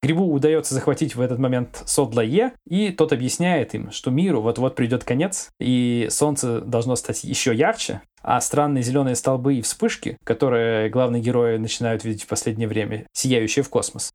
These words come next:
представляют собой не что иное, как некоторую передачу органического материала в новые звездные системы. Когда главные герои достигают траверсеров, Грен снова встречает, собственно, Лили Йо.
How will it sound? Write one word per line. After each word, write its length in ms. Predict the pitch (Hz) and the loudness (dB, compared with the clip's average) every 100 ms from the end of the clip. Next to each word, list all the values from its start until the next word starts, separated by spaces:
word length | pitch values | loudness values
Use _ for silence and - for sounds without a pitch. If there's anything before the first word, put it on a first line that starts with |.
| - | -6
представляют 480 | - 139 151 170 | 0 2 2 2
собой 380 | 160 139 151 156 | 0 0 2 0
не 120 | 131 | -2
что 280 | 131 - 160 | -4 0 2
иное, 300 | 175 185 208 | 2 0 0
как 300 | 165 143 - | 0 -2 -4
некоторую 440 | 147 151 151 135 123 | -2 0 0 0 0
передачу 540 | 139 127 143 139 135 | 0 0 0 -2 -4
органического 680 | 135 120 135 139 123 - 120 | -2 0 0 -2 -4 -4 -2
материала 640 | 120 - 117 147 165 120 - - | -2 -4 0 2 2 0 -4 -10
в 120 | 101 | -2
новые 340 | 127 143 127 120 | 2 2 2 0
звездные 480 | 104 131 113 113 | 0 0 0 -2
системы. 540 | 107 - - 165 131 - - | -4 -6 0 0 0 -6 -8
Когда 420 | - 117 156 139 | -6 2 2 2
главные 340 | 120 139 127 | 2 2 2
герои 220 | 120 135 127 | 2 2 0
достигают 420 | - 123 117 110 | -4 0 0 2
траверсеров, 540 | 175 220 180 165 160 - | 2 2 0 0 0 -2
Грен 280 | 113 131 151 | 0 2 2
снова 240 | - 160 120 | 0 0 0
встречает, 540 | - 123 - 113 95 | -2 -4 0 0 0
собственно, 360 | - 113 - 110 | -4 -4 -4 -4
Лили 260 | 117 113 | -2 0
Йо. 260 | 113 233 | 2 2